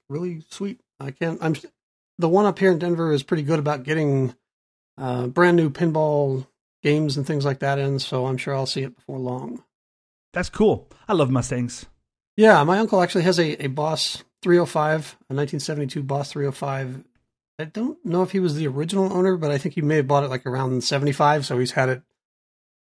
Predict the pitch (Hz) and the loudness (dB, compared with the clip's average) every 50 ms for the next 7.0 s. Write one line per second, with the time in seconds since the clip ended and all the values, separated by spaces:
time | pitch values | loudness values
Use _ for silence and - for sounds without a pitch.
0 | _ - 170 175 185 180 170 175 180 185 190 190 190 175 165 156 143 147 175 170 | _ 2 4 4 6 6 6 6 8 8 8 8 6 6 4 4 2 2 4 4
1 | 185 175 - - - 175 165 160 - - 185 180 180 180 - 160 151 151 143 - | 4 4 2 0 -4 -4 -4 -4 -2 0 2 2 2 2 0 -2 -4 -6 -4 -2
2 | - 180 175 - 160 175 170 160 147 147 147 151 139 156 147 139 147 151 143 - | 0 0 0 0 -4 -6 -4 -4 -4 -2 -2 -4 -4 -2 -2 -2 -2 -2 -4 -6
3 | 147 135 143 - - 143 139 135 - 143 139 143 139 - 139 123 147 139 139 139 | -6 -6 -6 -4 -2 -2 -2 0 0 0 -2 -2 -2 -4 -6 -4 -2 -2 -2 -2
4 | - - 151 131 - 135 127 131 131 135 131 135 139 143 143 - - 160 180 196 | -4 -4 -6 -6 -4 -4 -2 -2 -2 -2 -2 -4 -4 -6 -8 -6 -4 0 0 2
5 | 208 202 160 - - - 175 170 170 165 170 170 165 143 139 139 156 147 - - | 2 0 -2 -2 -4 -2 -2 -2 -2 -2 -2 -2 -2 -2 -4 -4 -6 -8 -8 -6
6 | - 151 147 143 131 131 143 143 139 131 123 151 123 113 110 117 131 135 117 113 | -4 -2 0 0 0 0 0 0 0 0 -2 -4 -6 -8 -8 -10 -10 -10 -12 -12